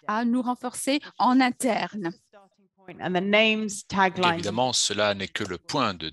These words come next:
Speaker 3: départ. Nous allons continuer à travailler sur les visuels, sur les devises. Et comme vous le savez, pour l'instant, nous n'avons pas, euh,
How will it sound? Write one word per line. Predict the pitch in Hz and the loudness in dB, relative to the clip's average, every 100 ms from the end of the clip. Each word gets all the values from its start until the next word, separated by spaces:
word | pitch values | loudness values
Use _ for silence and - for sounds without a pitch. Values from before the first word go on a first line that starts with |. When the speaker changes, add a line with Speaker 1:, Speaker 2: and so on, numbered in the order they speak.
| 78 | -8
Speaker 3:
départ. | 98 - 113 117 95 | -8 -2 0 0 0
Nous | 87 82 | -6 -8
allons | 87 90 87 | -6 -6 -10
continuer | - 135 - 131 | -8 -4 -2 -2
à | 117 | -2
travailler | - 101 104 110 | -2 -4 -2 -2
sur | 104 - 92 | 0 -2 -4
les | |
visuels, | 90 113 110 123 127 123 | -6 -2 0 0 0 -2
sur | - 98 | -6 -4
les | 92 | -6
devises. | 82 98 98 120 131 123 90 78 - - - - - - | -4 -6 -2 0 0 0 -2 -2 -12 -16 -16 -18 -14 -2
Et | 95 95 92 92 90 87 85 - | 0 2 2 2 2 0 -2 -2
comme | 107 98 95 | -4 -4 -8
vous | 85 98 92 | -10 -10 -8
le | 87 87 | -6 -2
savez, | - 90 107 123 110 - _ | 0 0 0 0 -2 -6 _
pour | 98 | -6
l'instant, | 92 90 - 107 101 | -2 -2 -2 -2 -2
nous | 92 87 | -4 -6
n'avons | 87 85 85 | -6 -6 -8
pas, | - 104 98 - - - - - | 0 2 2 -2 -12 -18 -16 -4
euh, | 85 80 78 78 | -2 0 -2 -4